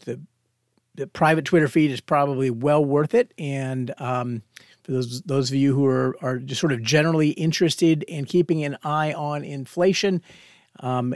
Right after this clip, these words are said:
then the quarterly is also probably a good investment for you, and I highly recommend it. I'm recommending myself, so that's, uh, that's not terribly surprising. Um, one of the things that you do get with the, with the monthly C P I,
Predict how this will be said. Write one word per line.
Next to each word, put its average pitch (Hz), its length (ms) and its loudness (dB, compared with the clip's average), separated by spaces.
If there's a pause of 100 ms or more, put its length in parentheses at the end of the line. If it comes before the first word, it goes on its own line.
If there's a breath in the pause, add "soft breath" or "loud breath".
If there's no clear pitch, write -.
then 123 440 -6
the 120 120 -6
quarterly 139 460 2
is 123 120 0
also 131 260 2
probably 120 480 -2
a 113 40 -4
good 123 140 -2
investment 139 460 -2
for 139 180 -2
you, 123 280 -2
and 113 220 -10
I 113 200 -14
highly 131 420 0
recommend 123 480 -2
it. 107 200 -6
I'm 339 140 -4
recommending 220 440 0
myself, 170 420 -2
so 117 160 -6
that's, 143 340 -2
uh, 113 260 -2
that's 123 320 -6
not 113 200 -8
terribly 180 340 -2
surprising. 113 500 -6 (1300 loud breath)
Um, 151 280 0
one 196 260 4
of 214 60 2
the 185 100 4
things 180 160 4
that 175 100 4
you 160 100 2
do 233 200 4
get 208 240 4
with 180 240 4
the, 165 360 4 (140)
with 160 120 -4
the 165 60 -2
monthly 156 380 0
C 165 200 -2
P 151 180 -2
I, 143 500 2